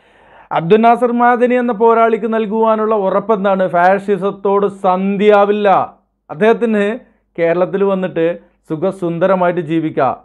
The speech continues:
ഫാഷിസത്തോട് സന്ധിയായാൽ മതി. അത് അദ്ദേഹം ചെയ്യില്ല. ഷൂ നക്കികളുടെ വേറെ എവിടെയും നക്കാൻ അദ്ദേഹത്തെ കിട്ടില്ല.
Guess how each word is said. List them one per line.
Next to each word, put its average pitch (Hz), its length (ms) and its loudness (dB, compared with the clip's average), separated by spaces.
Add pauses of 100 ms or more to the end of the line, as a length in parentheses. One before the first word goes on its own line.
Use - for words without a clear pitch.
(140)
ഫാഷിസത്തോട് 180 840 0 (200)
സന്ധിയായാൽ 175 520 0
മതി. 131 200 -6 (400)
അത് 208 220 -2 (380)
അദ്ദേഹം 220 280 2 (180)
ചെയ്യില്ല. 233 440 -2 (760)
ഷൂ 202 120 2 (400)
നക്കികളുടെ 196 720 2 (840)
വേറെ 202 280 2
എവിടെയും 214 300 0
നക്കാൻ 220 380 0 (100)
അദ്ദേഹത്തെ 208 420 0
കിട്ടില്ല. 202 320 -4